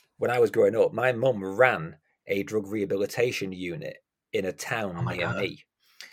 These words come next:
Speaker 1: So I grew up just thinking that, 'cause I basically grew up surrounded by,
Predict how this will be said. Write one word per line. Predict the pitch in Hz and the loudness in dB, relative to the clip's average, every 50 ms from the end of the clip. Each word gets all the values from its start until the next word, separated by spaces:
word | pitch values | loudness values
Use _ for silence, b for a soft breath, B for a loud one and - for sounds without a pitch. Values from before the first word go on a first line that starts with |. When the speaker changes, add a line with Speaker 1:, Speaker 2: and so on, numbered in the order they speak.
| b b | b b
Speaker 1:
So | b - 120 113 120 | b 4 6 8 8
I | 127 139 143 135 | 8 8 6 4
grew | - 120 120 127 123 104 | 6 6 8 8 8 8
up | 90 - - _ - | 6 2 0 _ -10
just | - 110 117 - - _ | -8 -6 -6 -6 -4 _
thinking | - 120 113 113 107 - 113 95 90 87 87 90 | 6 6 6 6 4 -2 -2 -2 -2 -4 -6 -6
that, | 95 98 - - - - - | -4 -4 -4 -4 -6 -6 -2
'cause | - 143 139 | -2 0 0
I | |
basically | 135 - 190 147 - 117 110 | 4 6 6 6 6 4 4
grew | 127 123 | 4 4
up | 123 | 4
surrounded | - - 123 117 110 107 95 90 | 6 4 4 4 4 2 0 2
by, | 107 98 101 98 95 95 | 2 2 2 0 -4 -6